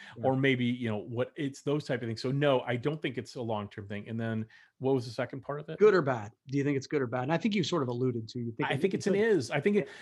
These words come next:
Speaker 2: you know what? I think it's good in general because it put,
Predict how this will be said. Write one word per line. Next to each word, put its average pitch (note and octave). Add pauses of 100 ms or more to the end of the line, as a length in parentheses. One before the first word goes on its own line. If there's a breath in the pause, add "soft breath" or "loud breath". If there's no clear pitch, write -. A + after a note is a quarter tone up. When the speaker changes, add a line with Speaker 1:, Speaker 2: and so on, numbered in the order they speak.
(200 loud breath)
Speaker 2:
you F#3
know F3+
what? F#3
I -
think G#3
it's C3
good C3+ (240)
in C3
general C3+ (360 soft breath)
because A#2+ (220)
it D#3
put, -